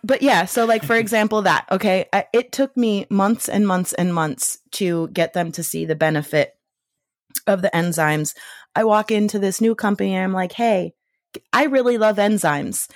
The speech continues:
Speaker 1: And they're like, "You know what? Whatever you want, whatever you need to do your job," actually, not even to do your job. What he, he actually, the owner of the company today said something to me that was along that line, but it struck me 'cause it was different.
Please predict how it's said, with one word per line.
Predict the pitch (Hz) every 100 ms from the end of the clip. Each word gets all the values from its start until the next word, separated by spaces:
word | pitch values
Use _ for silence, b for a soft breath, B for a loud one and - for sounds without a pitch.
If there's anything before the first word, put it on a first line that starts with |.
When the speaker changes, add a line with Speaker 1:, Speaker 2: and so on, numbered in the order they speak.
| B -
Speaker 1:
And | 202
they're | 208 202
like, | 196 196 233
"You |
know | 247
what? | 247 269 269 -
Whatever | 208 214 233 269
you | 240 254
want, | 220 214 240 -
whatever | 190 202 220
you | 247 202 233
need | 226 208 220 208
to | 180
do | 202
your | 208 202 196
job," | 185 185 190 B B B
actually, | - 254 - 196 175 -
not | 214 254
even | 233 226
to | 202
do | 175
your | 233 196
job. | 170 156 151 156
What | 170 -
he, | - -
he | - 202
actually, | 190 220 - 202 175 B B B -
the | -
owner | 196 214
of | 190 175
the |
company | 180 196 196 180 165
today | 175 180 175
said | - 165 170
something | 156 160 156
to | 156
me | 165 156
that | 156 - _ _ _ _ _ _ - -
was | 175
along | 165 170 170 170
that | 160
line, | 170 165
but | 156 -
it | -
struck | - 180 180
me | 170
'cause | 147 165
it | -
was | 156
different. | 147 185 165 160